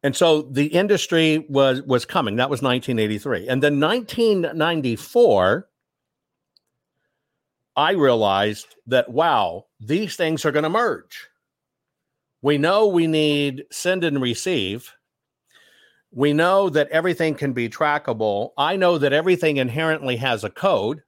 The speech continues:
You have a code, your social security number, your birth date. Your car has a code, a vin. Pull up any product. Your computer has codes on the back of it.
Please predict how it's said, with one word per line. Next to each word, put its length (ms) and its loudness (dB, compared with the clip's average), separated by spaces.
You 160 0
have 180 0
a 40 -2
code, 440 -2
your 140 -2
social 340 -2
security 500 -4
number, 320 -10
your 140 -2
birth 420 -4
date. 260 -8
Your 120 2
car 360 0
has 220 0
a 60 0
code, 540 -2
a 80 2
vin. 440 0
Pull 180 0
up 180 0
any 240 2
product. 440 -2
Your 80 0
computer 680 -2
has 280 -4
codes 460 0
on 100 2
the 120 0
back 340 0
of 80 -6
it. 140 -4